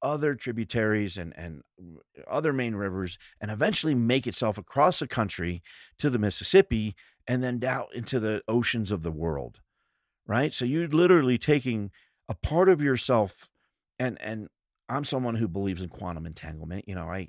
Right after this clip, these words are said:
I love science. I love quantum physics. I'm always posting crazy stories on my Facebook and whatnot about quantum physics. Um, so, you know,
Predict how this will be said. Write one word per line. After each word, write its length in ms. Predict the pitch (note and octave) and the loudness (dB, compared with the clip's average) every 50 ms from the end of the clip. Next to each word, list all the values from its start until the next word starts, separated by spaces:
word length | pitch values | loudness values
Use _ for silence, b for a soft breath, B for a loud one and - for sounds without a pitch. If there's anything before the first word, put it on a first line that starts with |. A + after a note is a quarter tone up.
| _ - | _ -12
I 120 | - - F#2+ | -10 -8 -6
love 380 | G2 F#2+ F2 F2 F#2 F#2 D#2+ | -6 -4 -4 -4 -4 -4 -6
science. 360 | - - D#2+ E2 F2 F2+ - | -8 -8 -8 -6 -6 -6 -6
I 120 | F2 E2+ D#2+ C#2+ | -6 -8 -8 -10
love 640 | D#2+ F2 F2 E2+ F#2 F2+ F#2+ F#2+ E2+ D#2+ D2+ D2 C2+ - _ _ _ _ _ _ _ - | -12 -12 -6 -4 0 2 2 4 2 2 0 -4 -8 -14 _ _ _ _ _ _ _ -8
quantum 320 | - A#2 G#2 F2 D2+ C#2+ - - | -6 -4 -4 -4 -4 -8 -8 -6
physics. 340 | F#2+ F2+ D2+ D2+ C#2+ - | -6 -6 -6 -6 -10 -10
I'm 140 | - C#2+ D2+ | -10 -10 -8
always 240 | E2 E2+ D#2+ D2 C#2 | -8 -8 -8 -8 -10
posting 400 | - - - - - - - D#2 | -12 -12 -12 -10 -10 -10 -14 -16
crazy 420 | - - - D#2+ D#2 D2 D2+ D2 | -14 -10 -10 -8 -8 -8 -10 -10
stories 460 | D2 - - - F2 D2+ D2+ D#2 D2 C#2+ | -10 -10 -10 -10 -10 -10 -10 -10 -10 -10
on 100 | D2+ C2+ | -12 -12
my 160 | C2+ C2 C2+ - | -14 -14 -16 -14
Facebook 420 | - D2+ D2+ D#2 - - E2 D2+ - | -12 -10 -10 -10 -10 -12 -14 -14 -14
and 100 | C#2+ C2+ | -14 -16
whatnot 240 | - - - B1+ B1 | -16 -14 -16 -16 -16
about 180 | B1 A#1+ A#1+ | -16 -18 -20
quantum 280 | _ - - C#2 C2 - - | _ -16 -16 -16 -16 -18 -18
physics. 380 | C#2+ C#2 D#2 D2+ C#2 - - - B B B B B B B B B B | -18 -16 -16 -16 -16 -16 -18 -18 B B B B B B B B B B
Um, 420 | - A2 G#2+ G2+ F#2+ F#2 F2+ F2 - _ b b b b b b | 0 2 4 4 2 0 -4 -10 -12 _ b b b b b b
so, 440 | - - E3 E3 F3 E3+ D3+ - - | -4 0 2 4 4 2 0 -4 -8
you 100 | - D3+ | -10 -10
know, 200 | D#3 E3+ E3+ | -8 -8 -10